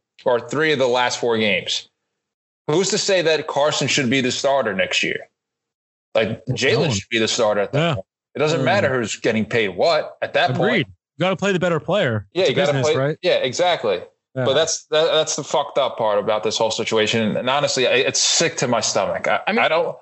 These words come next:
Speaker 1: like, I don't
Speaker 2: Yeah.
Speaker 1: know who to root for. Like, I want the draft pick. I want the good draft pick. I want the top five pick, top ten pick. But I'd like to see my team win as well. And I love to see good quarterback play.
Speaker 2: Yeah.
Speaker 3: So,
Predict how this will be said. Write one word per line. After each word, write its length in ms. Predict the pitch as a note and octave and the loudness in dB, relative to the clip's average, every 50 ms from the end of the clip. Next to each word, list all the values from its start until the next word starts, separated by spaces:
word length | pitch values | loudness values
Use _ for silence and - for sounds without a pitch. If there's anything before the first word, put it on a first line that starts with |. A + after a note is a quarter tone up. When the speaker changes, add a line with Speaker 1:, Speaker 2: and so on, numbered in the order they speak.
| - - | -4 -2
Speaker 1:
like, 100 | C#3+ C#3+ | 0 2
I 100 | D3+ D#3 | 2 2
don't 120 | F3+ G3 | 2 2
Speaker 2:
Yeah. 60 | G3 F#3+ F#3+ | 2 2 2
Speaker 1:
know 100 | F#3 D#3 | 2 2
who 140 | D3+ F3+ F#3 E3+ | 0 0 0 2
to 80 | F3 | 0
root 240 | D3+ C#3 D#3+ G3 F#3+ | 0 2 2 0 0
for. 300 | - - A#2+ G#2+ F#2 - - | -2 -4 -2 -2 -2 0 0
Like, 140 | A#2+ B2+ C3 | -2 0 2
I 80 | C3+ | 2
want 260 | C#3+ C#3+ D3 D3+ D3+ - | 2 2 2 0 -2 -4
the 40 | E3 | -4
draft 380 | B2+ C3+ D3 C#3+ D#3 D3+ - - | -2 0 2 2 2 0 0 -2
pick. 180 | F#3+ F#3 - | -2 0 0
I 60 | A#2+ | 0
want 220 | A#2 A#2+ B2 B2 - | 2 2 0 0 -2
the 60 | B2 | -2
good 140 | B2 C3 A2+ | -2 -2 0
draft 340 | A#2 B2 B2 B2+ A#2+ A#2+ - | 0 2 2 2 0 0 -2
pick. 340 | D3+ D#3 D3+ - - - _ _ _ _ _ _ _ | -2 -2 -2 -4 -12 -18 _ _ _ _ _ _ _
I 60 | - | -2
want 220 | A2+ A#2+ B2 A#2+ A2 | 0 0 0 0 -2
the 60 | A2 | -2
top 240 | - B2 A#2+ A2+ - | -2 -2 -2 0 0
five 240 | C3 A#2+ A#2+ A2+ - | 0 0 0 -2 0
pick, 380 | C3+ C#3+ E3 E3 - - - _ _ _ _ _ _ - | 0 0 0 0 -4 -10 -18 _ _ _ _ _ _ -2
top 200 | C3+ A#2+ A#2+ G#2+ | -2 -2 -2 -2
ten 220 | - C3 C3 C3 | -2 -2 -2 -2
pick. 380 | - - - - D#2+ - - - _ _ _ _ _ _ _ _ _ _ | 0 0 0 0 0 -4 -10 -16 _ _ _ _ _ _ _ _ _ _
But 380 | D3 - - A2 - - - - _ _ _ _ _ _ _ _ _ | -2 0 0 0 0 -4 -8 -16 _ _ _ _ _ _ _ _ _
I'd 180 | - A#2 C3+ C3 | 0 0 0 2
like 220 | B2+ C3+ C#3 C3+ - | 2 0 0 0 -2
to 80 | - | -4
see 180 | - - D3 C3 | -2 0 0 0
my 100 | C3 B2+ | 0 0
team 300 | B2+ - C#3+ C#3 C3+ B2+ | 0 0 -2 0 0 0
win 180 | C3+ C#3 C3 | 0 2 2
as 160 | A#2 B2 G#2+ A2 | 0 0 0 0
well. 360 | B2+ D#3 E3+ - - - - - | 0 0 2 0 -2 -4 -6 -4
And 100 | A2+ A2+ | 0 0
I 60 | A#2 | 0
love 320 | A2 A2 A#2 A#2 A#2 - | 0 2 0 0 0 0
to 80 | - A#2+ | -2 -4
see 160 | - B2+ A#2 | -2 -2 0
good 200 | G#2 A#2 A#2+ A2+ | 0 0 -2 -2
quarterback 560 | - - B2+ C3 C3+ A#2+ A2+ G2+ F#2 F#2 - - | -2 -2 -2 0 0 0 0 0 0 -2 -2 -2
play. 320 | G2 E2+ D#2 - - - - _ _ _ - - - - - - - - - | 0 0 2 0 -2 -4 -10 _ _ _ -18 -16 -16 -16 -10 -8 -6 -2 0
Speaker 2:
Yeah. 220 | D3+ D#3 C#3+ B2 | 0 0 0 0
Speaker 3:
So, 280 | G#2+ G2+ G#3+ F#3+ - | 0 0 0 0 -2